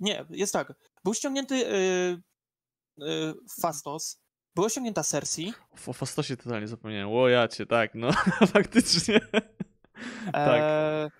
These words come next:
Speaker 1: King-, Kingo się pokazał.
Speaker 2: Aha.
Speaker 1: Sprite nie było, no bo wiadomo, jest już
Speaker 2: Mm.
Speaker 1: dzieckiem.
Speaker 2: Mhm, to już
Speaker 1: Ale
Speaker 2: człowiek, no.
Speaker 1: ale czy była postać Makari tam? No i oczywiście t-, e, Tena też tam była.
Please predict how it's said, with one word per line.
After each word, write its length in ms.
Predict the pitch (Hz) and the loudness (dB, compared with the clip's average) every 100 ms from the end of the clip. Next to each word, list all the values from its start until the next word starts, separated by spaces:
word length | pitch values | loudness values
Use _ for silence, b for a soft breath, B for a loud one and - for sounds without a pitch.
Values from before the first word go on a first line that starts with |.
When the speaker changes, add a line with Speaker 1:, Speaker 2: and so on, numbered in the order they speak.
| - | -4
Speaker 1:
King-, 340 | 214 233 226 202 | -2 -2 -6 -6
Kingo 400 | 233 208 185 170 | -4 -2 0 -2
się 140 | 190 | -4
pokazał. 680 | - 180 160 151 165 208 285 _ - | -6 -4 -4 -2 0 0 -4 _ -6
Speaker 2:
Aha. 460 | 110 117 113 151 180 | -4 -2 -2 -2 -4
Speaker 1:
Sprite 380 | - 233 311 349 | -4 -2 -4 -4
nie 140 | 277 | -4
było, 320 | 196 208 233 | 0 2 2
no 120 | 220 | 0
bo 140 | 196 190 | -2 -2
wiadomo, 440 | 175 156 151 143 | -2 -2 -4 -4
jest 180 | 151 156 | -6 -4
już 80 | 165 | -4
Speaker 2:
Mm. 120 | 175 165 | -4 0
Speaker 1:
dzieckiem. 500 | 165 147 - 135 135 _ | -2 -2 -10 -16 -16 _
Speaker 2:
Mhm, 380 | 110 123 127 156 | -10 -8 -6 -6
to 60 | 147 | -6
już 60 | - 170 180 | -2 0 0
Speaker 1:
Ale 160 | 190 190 | 0 0
Speaker 2:
człowiek, 220 | 190 180 | -2 -4
no. 260 | 113 - 151 _ _ _ _ _ _ _ | -8 -10 -10 _ _ _ _ _ _ _
Speaker 1:
ale 200 | 180 165 | -4 -2
czy 160 | 170 165 | -4 -6
była 240 | 190 370 | -2 -2
postać 500 | 392 311 - 269 254 | -2 -4 -2 -4 -4
Makari 500 | 165 143 - 120 143 | -10 -20 -14 -12 -12
tam? 160 | 165 403 415 b b b b _ _ _ - | -6 -6 -6 b b b b _ _ _ -4
No 120 | 214 | 0
i 80 | 254 | 0
oczywiście 420 | 233 240 254 277 | -2 -2 -2 -2
t-, 220 | - 190 | -4 0
e, 140 | 208 214 | 0 2
Tena 260 | 202 214 | 0 -2
też 140 | 226 - | -4 -4
tam 160 | 180 | -4
była. 240 | 139 131 | -4 -6